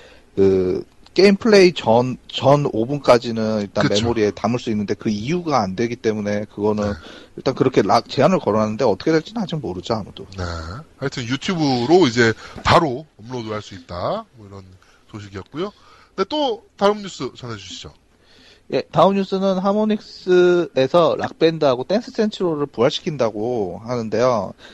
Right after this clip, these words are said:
Speaker 1: 예, 이게 상당히 기대되는 게 댄스 센트럴은 키넥트, 거의 키넥트를 위한 게임이죠.
Speaker 2: 아.
Speaker 1: 그리고 잘,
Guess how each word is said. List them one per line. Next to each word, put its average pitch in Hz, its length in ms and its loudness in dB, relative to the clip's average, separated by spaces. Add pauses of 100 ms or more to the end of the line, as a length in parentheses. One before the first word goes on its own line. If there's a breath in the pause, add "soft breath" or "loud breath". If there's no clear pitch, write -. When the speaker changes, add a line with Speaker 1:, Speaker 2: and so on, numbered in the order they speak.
(200 loud breath)
Speaker 1:
예, 143 100 -4
이게 107 180 -2
상당히 185 300 2
기대되는 117 480 -2
게 131 180 2
댄스 185 280 -4
센트럴은 139 580 -2
키넥트, 175 680 -2
거의 107 180 -2
키넥트를 185 640 -2
위한 107 520 -2 (320)
게임이죠. 113 720 2 (260 loud breath)
Speaker 2:
아. 95 260 -2
Speaker 1:
그리고 120 220 2
잘, 123 340 4